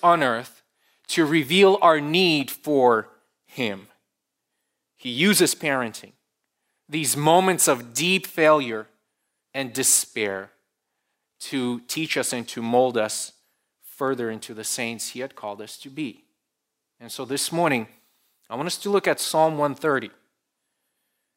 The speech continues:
And, uh, I pray and hope that it would serve as encouragement to all of us, not just mothers here in this room.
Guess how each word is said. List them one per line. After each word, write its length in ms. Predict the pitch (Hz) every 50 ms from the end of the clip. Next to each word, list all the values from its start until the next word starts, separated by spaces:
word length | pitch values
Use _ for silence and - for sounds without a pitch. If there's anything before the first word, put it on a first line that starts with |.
| _ _ _ _ _
And, 400 | - 120 120 120 123 120 113 113 135
uh, 400 | 131 123 120 120 117 113 113 110 - - -
I 140 | 123 123 123
pray 360 | - - - - 190 190 190 180
and 80 | 151
hope 320 | 139 - 170 175 170 - -
that 160 | 147 143 135
it 60 | 143
would 180 | 139 139 131 -
serve 340 | - - - 165 156 151 143
as 160 | 139 135 135
encouragement 800 | 127 127 123 - - - 170 160 156 139 - 151 135 131 123
to 160 | - - 143 135 -
all 200 | 147 139 139 131
of 160 | 131 123 107
us, 320 | 113 87 - - - - -
not 200 | 117 117 120 120
just 260 | 131 139 - - -
mothers 380 | 147 127 113 117 110 107 - -
here 180 | - 117 107
in 80 | 101 101
this 240 | 104 98 - - -
room. 120 | 64 50